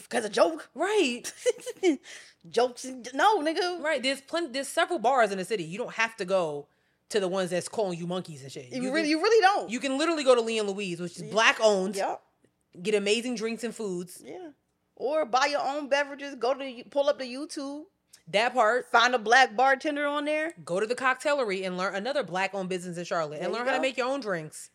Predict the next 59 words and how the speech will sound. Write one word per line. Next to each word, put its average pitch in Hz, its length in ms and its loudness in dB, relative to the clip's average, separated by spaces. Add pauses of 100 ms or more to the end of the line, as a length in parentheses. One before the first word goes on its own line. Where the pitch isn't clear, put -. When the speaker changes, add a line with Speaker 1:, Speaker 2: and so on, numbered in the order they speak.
(160)
Speaker 1:
There's 202 120 -16
so 233 200 -2
many 233 240 -4
options. 226 580 -4 (1000)
Get 226 180 -6
drunk 339 200 -2
in 330 80 -6
your 330 120 -6
house, 370 180 -6
and 240 80 -12
that - 80 -10
way 339 120 -8
you 330 80 -6
can 339 100 -8
get 330 60 -6
a, - 60 -4
uh, 294 260 -4
Uber, 277 400 -8
Uber 269 200 -14
home. 220 360 -12 (320)
Wow, 165 380 -8
love 180 220 -4
that 160 140 -6
for 160 100 -16
you. 156 220 -14 (120)
Speaker 2:
Yeah. 208 400 -4
Speaker 1:
Look, 427 160 2
we 427 60 0
just 381 160 -2
helped 359 180 -2
you 359 100 -4
right 330 160 0
now. 302 280 -6
Speaker 2:
Honestly, 254 420 -4
we 226 140 -8
just 330 160 -6
gave 311 160 -2
you 247 100 -6
so 262 140 0
many 277 160 -4
resources. 247 440 -6
Speaker 1:
Yeah, 285 260 -2
instead 262 240 -2
of 277 60 -10
you 269 60 -12
going 277 180 -8
to, 254 60 -10
like, 254 180 -4
some 240 160 -12
bar, 247 260 0
and, 226 280 -6
you 233 80 -12
know, 208 220 -2
and 202 100 -2
they 214 160 -2
charging 214 340 -4
you 202 60 -12
twenty-five 208 380 -6
dollars, 196 480 -4